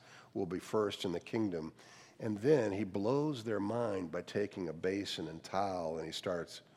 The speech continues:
washing their feet. What? See, I,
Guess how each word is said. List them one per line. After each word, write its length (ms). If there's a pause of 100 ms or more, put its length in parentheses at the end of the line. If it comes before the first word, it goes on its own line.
(680)
washing 760
their 180
feet. 760 (2250)
What? 340 (2750)
See, 120
I, 180